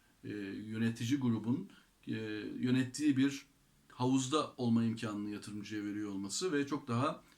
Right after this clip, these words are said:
pratik sonuçlar doğuran, e, çok etkili yönetilirse eğer iyi de kazandırabilen, en azından olası risklere karşı yatırımcıyı koruyan havuzlar bunlar.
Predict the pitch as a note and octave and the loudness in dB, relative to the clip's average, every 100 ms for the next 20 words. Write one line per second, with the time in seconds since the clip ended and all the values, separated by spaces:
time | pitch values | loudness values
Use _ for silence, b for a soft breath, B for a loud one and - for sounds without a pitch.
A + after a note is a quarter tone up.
0 | _ - A#2+ A#2+ D#3+ - C3 A#2 A2+ B2 | _ -4 -4 -2 -4 -2 0 0 0 -2
1 | A#2 A2+ G2 A#2 E3 F#3 B B _ G#2+ | -2 -2 0 0 0 -4 B B _ -8
2 | A2 G#2 C#3 C#3 B2+ - B2+ D3+ D#3 - | -8 -6 -6 -4 -4 -2 2 2 2 -6
3 | - _ - - A#2 A2+ A2 A#2+ B2 A#2 | -20 _ -18 -4 0 2 0 -2 -2 -2
4 | A2+ G#2+ D3 D#3 _ D3 C#3 B2 A#2+ A2+ | -2 0 -2 -4 _ 2 2 2 -2 -2
5 | A2+ G#2+ G2+ G2 G#2+ D3+ G3 B2+ A#2+ A2+ | -2 -2 -4 -4 -2 -2 0 2 2 2
6 | A2+ B2+ C#3+ B B B B2 A#2+ A#2 B2+ | 0 0 0 B B B -2 -2 0 -4
7 | A#2 B2+ B2 A#2+ A2+ A2 C3+ B2+ A#2+ A#2+ | -2 -2 0 0 -2 0 2 2 2 2
8 | A#2 A#2+ B2+ B2 A2+ C3+ F3 F#3+ B B | 4 2 0 0 2 2 0 -6 B B
9 | _ - D#3+ D#3 D#3+ C#3 G#2 F2+ | _ 2 4 6 6 6 4 -2